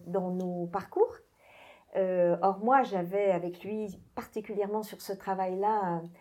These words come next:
une relation très, très fusionnelle et très, on peut dire, amoureuse, enfin vraiment complice. Euh, et cette solitude m'a pesé beaucoup. Donc, euh,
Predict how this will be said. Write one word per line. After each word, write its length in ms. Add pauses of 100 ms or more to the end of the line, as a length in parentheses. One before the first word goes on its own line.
(220)
une 140
relation 480
très, 380
très 200
fusionnelle 720
et 120
très, 560 (680)
on 80
peut 180
dire, 240
amoureuse, 600
enfin 280
vraiment 540
complice. 600 (680)
Euh, 400 (260)
et 60
cette 220
solitude 680
m'a 380 (200)
pesé 680
beaucoup. 540 (400)
Donc, 400
euh, 260